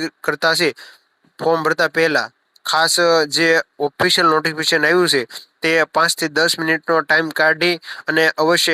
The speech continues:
એકવાર વાંચી લેજો, ત્યાર પછી ઓનલાઈન અરજી કરજો. તો જો તમારે ગુજરાત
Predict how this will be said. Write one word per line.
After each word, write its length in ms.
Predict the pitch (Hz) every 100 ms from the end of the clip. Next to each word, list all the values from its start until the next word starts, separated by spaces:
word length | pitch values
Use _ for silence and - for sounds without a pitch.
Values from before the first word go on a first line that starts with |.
| 156
એકવાર 240 | 160 156 135
વાંચી 280 | 135 147 170
લેજો, 320 | 170 170 180 180 - _ -
ત્યાર 180 | 156 156
પછી 240 | 170 180 170 -
ઓનલાઈન 320 | 151 165 170 160 151
અરજી 220 | 147 147
કરજો. 280 | 165 165 175 175 - - -
તો 100 | 175 175 180 170 _ - 147
જો 80 | 180 165
તમારે 300 | 175 180 156 - _ 143
ગુજરાત 300 | 139 170